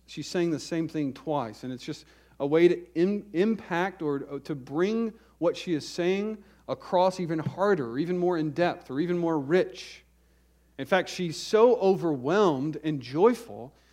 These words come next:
that she doesn't just say, "I'm so happy today." She writes a poem.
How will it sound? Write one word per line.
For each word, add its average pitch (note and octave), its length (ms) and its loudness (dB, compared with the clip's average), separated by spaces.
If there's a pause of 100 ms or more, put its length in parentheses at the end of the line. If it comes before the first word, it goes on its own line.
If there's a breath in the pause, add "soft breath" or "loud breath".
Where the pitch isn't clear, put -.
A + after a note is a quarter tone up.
(120)
that F#3 160 -2
she G3+ 100 -6
doesn't F#3+ 300 0
just E3 200 -4
say, C#3 460 0 (200 loud breath)
"I'm D3 180 -4
so D#3 180 -6
happy D3 300 -8
today." - 160 -20 (1500)
She - 180 -6
writes E3 420 2
a E3 60 2
poem. G3 440 2